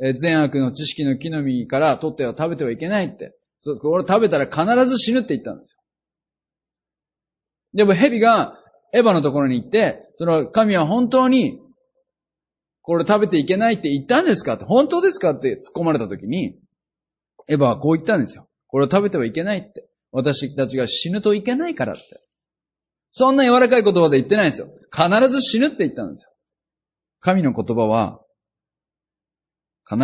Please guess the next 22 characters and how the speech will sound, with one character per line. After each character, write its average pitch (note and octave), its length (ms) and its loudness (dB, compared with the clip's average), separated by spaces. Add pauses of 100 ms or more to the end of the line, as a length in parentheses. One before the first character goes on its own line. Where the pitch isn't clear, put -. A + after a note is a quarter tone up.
(100)
ず B2 140 -6
実 G#2 320 -12
現 G2 120 -4
し - 140 -12
ま - 100 -20
す。 - 240 -20 (1200)
が B2 120 -2
ゆ C3+ 140 2
え E3 80 0
に、 - 220 -10 (2500)
な - 40 -20
ん - 20 -20
か E2 80 -14
九 D#3+ 220 0
十 D#3 160 -2
パ D3 220 -2
ー C#3 40 0
セ C#3 140 -4
ン B2+ 60 -6
ト G#2+ 100 -14
と F2+ 80 -14
か、 - 160 -20